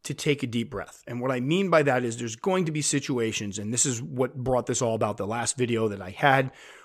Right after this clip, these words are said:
she didn't go directly into the enclosure. I got her out of the catch cup, and instead of going down around behind the cork bark like ninety percent of them do,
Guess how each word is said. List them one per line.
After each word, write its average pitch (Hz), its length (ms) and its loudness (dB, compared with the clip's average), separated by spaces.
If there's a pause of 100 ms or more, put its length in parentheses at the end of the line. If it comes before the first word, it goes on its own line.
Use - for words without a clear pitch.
she - 220 -2
didn't 131 240 2
go 127 140 4
directly 120 340 0
into 113 140 -2
the 104 60 -2
enclosure. 135 440 2
I 113 60 -2
got 117 180 0
her 117 100 2
out 117 60 2
of 110 60 -2
the 101 40 -6
catch - 360 -2
cup, 127 220 2
and 101 120 -8
instead 123 320 2
of 113 100 -2
going 117 220 -2
down 117 260 -2
around 113 300 -4
behind 107 240 0
the 101 40 -10
cork - 280 0
bark 120 240 0
like 95 160 -6
ninety 110 400 -4
percent 120 380 -4
of 104 60 -6
them 101 220 -8
do, 170 300 6